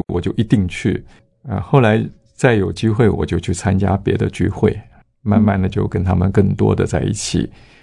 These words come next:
Speaker 1: 学校团契的聚会活动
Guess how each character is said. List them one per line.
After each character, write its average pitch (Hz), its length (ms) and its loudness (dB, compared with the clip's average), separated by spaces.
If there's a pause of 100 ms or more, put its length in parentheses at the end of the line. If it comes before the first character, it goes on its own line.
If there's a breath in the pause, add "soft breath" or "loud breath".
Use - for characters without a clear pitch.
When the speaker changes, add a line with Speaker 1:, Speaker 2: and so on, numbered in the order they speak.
Speaker 1:
学 - 160 0
校 104 200 4
团 87 220 -2
契 104 200 0
的 - 260 -4 (460)
聚 - 160 2
会 98 240 2
活 92 200 -2
动 95 280 0